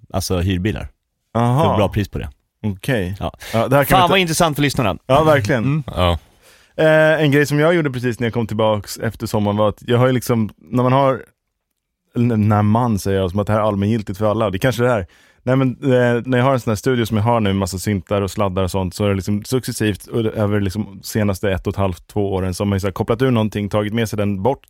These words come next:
Speaker 2: kom-, kommit tillbaks igen, kopplat in den. Sladden har ramlat ner bakom någonting, så man drar en ny sladd istället.
Speaker 1: Mm.
Speaker 2: Eh, och sen så plötsligt så hittar man inte sladden som går in på baksidan av racket, och så drar man den på framsidan. Så jag har bara liksom vuxit som ett
Speaker 1: Mm.
Speaker 2: jävla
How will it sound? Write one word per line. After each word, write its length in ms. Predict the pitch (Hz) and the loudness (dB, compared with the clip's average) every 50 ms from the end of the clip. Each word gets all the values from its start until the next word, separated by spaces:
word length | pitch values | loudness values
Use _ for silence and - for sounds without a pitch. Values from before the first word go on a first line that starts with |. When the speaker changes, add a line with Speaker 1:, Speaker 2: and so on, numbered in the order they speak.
| _ _ _ _ | _ _ _ _
Speaker 2:
kom-, 180 | - 113 110 | -4 -4 -4
kommit 280 | - - 117 117 110 95 | -2 0 0 0 0 0
tillbaks 320 | 110 120 120 120 104 - | 0 0 0 0 0 -2
igen, 140 | 117 104 98 | -2 -2 -2
kopplat 240 | - - - 104 - | -2 -4 -6 -4 -2
in 180 | 107 104 104 101 | -2 0 0 0
den. 200 | 101 101 92 - _ _ _ _ _ _ _ | 0 0 -2 -4 _ _ _ _ _ _ _
Sladden 380 | - - 127 120 123 120 120 110 | -10 0 2 2 2 4 2 2
har 80 | 110 | 4
ramlat 260 | 110 110 110 107 95 101 | 2 2 2 0 0 0
ner 160 | 107 101 98 | 0 0 0
bakom 400 | 95 110 110 101 - - 120 110 | 2 2 0 0 0 0 0 0
någonting, 340 | 104 101 92 - 95 95 90 | 0 0 0 -2 -2 -4 -2
så 60 | 104 | -2
man 100 | 107 98 | -2 0
drar 180 | 98 107 107 | 2 2 2
en 120 | 113 117 127 | 2 2 2
ny 160 | 147 156 135 | 0 0 -2
sladd 260 | - - 104 95 87 | -2 -2 -2 -2 -2
istället. 600 | 92 - 107 101 92 92 98 107 101 92 80 - - | -2 -2 -2 0 0 0 0 0 -2 -4 -4 -6 -4
Speaker 1:
Mm. 320 | 101 98 98 98 98 98 | -2 0 0 0 0 0
Speaker 2:
Eh, 60 | 98 | -2
och 200 | - - 113 104 | -2 -4 -6 -4
sen 200 | - 113 110 101 | -2 -2 -2 -2
så 80 | 107 110 | -4 -4
plötsligt 320 | 107 117 101 - 107 95 | -4 -4 -4 -4 -8 -8
så 80 | - 104 | -6 -4
hittar 300 | 104 113 - _ - 120 | -4 -4 -4 _ -2 -2
man 100 | 123 117 | 0 0
inte 140 | 101 - 101 | -2 -4 -4
sladden 320 | 104 104 98 92 95 90 | -2 -2 0 0 -2 -4
som 100 | 95 95 | -2 -2
går 120 | 95 92 | -2 -2
in 80 | 92 85 | -2 -2
på 80 | 98 92 | -2 -2
baksidan 580 | 101 95 92 - - 117 113 107 104 104 101 | -2 -2 -2 -2 -2 -4 -2 0 0 0 0
av 120 | 95 92 98 | -2 -2 -2
racket, 460 | 123 113 - _ - 120 107 _ - | -4 -4 -6 _ -6 -6 -6 _ -8
och 100 | 120 104 | -8 -6
så 60 | 104 | -2
drar 120 | 101 107 104 | 0 0 0
man 100 | 104 98 | 0 -2
den 80 | 92 | -2
på 60 | - - | -4 -4
framsidan. 460 | - 113 104 95 - 104 98 101 98 - - - - _ _ | -2 -2 -2 -2 -2 -2 -2 -2 -4 -6 -12 -20 -20 _ _
Så 100 | - - | -4 -2
jag 40 | 117 | 0
har 40 | 113 | 2
bara 160 | 120 113 110 | 4 2 2
liksom 320 | 107 104 - 110 110 107 | 2 0 0 -2 -2 0
vuxit 460 | 120 131 - _ - - - 127 - - | 0 -2 -2 _ -8 -4 -4 -4 -2 -2
som 140 | 117 101 101 | -2 -2 0
ett 40 | 110 | 2
Speaker 1:
Mm. 80 | 113 107 | 2 2
Speaker 2:
jävla 400 | 104 95 98 98 98 98 92 | 2 2 0 0 0 -2 -4